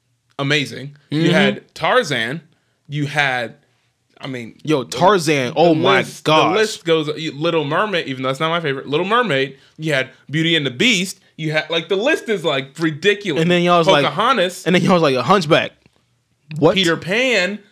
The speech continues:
Speaker 1: Like, all of
Speaker 2: Yeah,
Speaker 1: these, like,
Speaker 2: yeah.
Speaker 1: going down the list, and then you're like, and at number two hundred seventy-five, we have Hunch-, 'cause that's what it is.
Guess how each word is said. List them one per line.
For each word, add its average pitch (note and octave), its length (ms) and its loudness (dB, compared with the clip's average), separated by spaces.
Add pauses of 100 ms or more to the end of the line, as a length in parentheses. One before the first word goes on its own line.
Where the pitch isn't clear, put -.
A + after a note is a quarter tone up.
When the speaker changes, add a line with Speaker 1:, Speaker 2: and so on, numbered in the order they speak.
Speaker 1:
Like, E3 180 -2
all G#3 260 2
of A#3+ 60 4
Speaker 2:
Yeah, E3 300 6
Speaker 1:
these, B2+ 80 4
like, D#3 80 4
Speaker 2:
yeah. E3+ 180 6
Speaker 1:
going C3 140 4
down A3 160 4
the G3 60 0
list, G#3 220 2
and F3 100 -6
then F3 80 -4
you're F3 120 -2
like, D#3 280 0 (420)
and C3+ 160 -8
at C#3 180 -6 (380)
number C#3+ 280 -2
two - 320 -8
hundred F3+ 300 -4
seventy-five, C#3+ 880 2
we C#3+ 200 2
have B2 400 0 (260)
Hunch-, F4 320 0 (100)
'cause C4 180 0
that's B3 220 4
what C4 140 4
it C4 100 -2
is. F#3 340 0